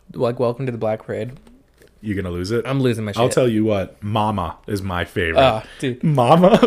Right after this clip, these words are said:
Speaker 2: <laughs> I will fucking cry. <laughs> Mama, we all go to hell. <laughs>
Speaker 1: I'm trying to think of my third band.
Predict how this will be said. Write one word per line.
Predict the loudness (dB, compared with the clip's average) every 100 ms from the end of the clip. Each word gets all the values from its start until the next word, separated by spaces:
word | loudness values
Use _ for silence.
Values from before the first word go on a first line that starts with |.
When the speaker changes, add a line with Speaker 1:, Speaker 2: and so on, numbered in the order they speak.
| 2
Speaker 2:
<laughs> | -2 -2
I | 0
will | 0 0 -2
fucking | -4 -4 -4 -4 -4 0 0 -2
cry. | -8 -6 4 6 8 6 4 0 2 0
<laughs> | 0 -4 -4 -4 -10 -10 -10 -20 -20 -14 -14 -10 -8 -8 -8 -10 -8 -4
Mama, | 2 4 4 2 4 2 0 -4 0
we | 4 4 4
all | 4 4 6 6
go | 2 2 2 2
to |
hell. | 0 2 2 4 2 2 0 -2 -10 -12 -16 -16 -16 -18
<laughs> | -18 -20 -20 -20 -10
Speaker 1:
I'm |
trying | -2 0
to | -2
think | -10
of | -8
my | -8
third | -6 -4
band. | -4 -6